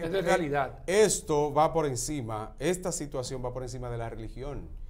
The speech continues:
Speaker 2: O sea, eh, estamos hablando de un asunto penal que va por encima de la religión.
Speaker 1: Claro.
Speaker 2: Eh, va, estamos hablando de un asunto de derecho que va por encima de la religión.
Speaker 1: Por ejemplo, y vamos, va-, va-, vamos a, a, a citar un caso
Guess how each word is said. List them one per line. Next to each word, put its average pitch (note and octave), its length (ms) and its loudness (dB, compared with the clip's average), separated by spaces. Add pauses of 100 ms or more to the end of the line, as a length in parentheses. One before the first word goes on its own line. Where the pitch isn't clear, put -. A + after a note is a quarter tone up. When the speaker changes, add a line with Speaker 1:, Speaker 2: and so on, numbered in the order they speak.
(120)
Speaker 2:
O - 40 -14
sea, C3 320 4
eh, D#3 280 2
estamos D#3+ 320 0
hablando E3 420 2
de C3+ 160 -2
un C#3+ 140 -2
asunto D3 440 -6
penal C#3+ 720 2 (320)
que D3 120 -2
va C#3+ 200 2
por E3 120 0
encima A2+ 320 -6
de G2+ 80 -8
la F#2 120 -10
religión. F2 540 -12 (100)
Speaker 1:
Claro. G2+ 240 -14
Speaker 2:
Eh, A2+ 120 -4
va, B2 180 2
estamos B2+ 320 -2
hablando D3+ 280 0
de C3+ 60 0
un B2+ 80 -4
asunto B2+ 300 -6
de A#2+ 80 -4
derecho C3 540 -2
que A2+ 80 -6
va C#3 160 -4
por C3 100 -6
encima G2 300 -10
de F#2 60 -12
la F2+ 120 -12
religión. F2 400 -12
Speaker 1:
Por G3+ 140 0
ejemplo, G#3+ 400 2 (240)
y - 40 -4
vamos, B3+ 240 2
va-, G#3+ 220 -4
va-, G3+ 220 -4
vamos B3+ 240 0
a, A#3 180 8
a, E3 520 0
a D3+ 40 -12
citar E3+ 300 -4
un G3 120 -4
caso A#2+ 520 -6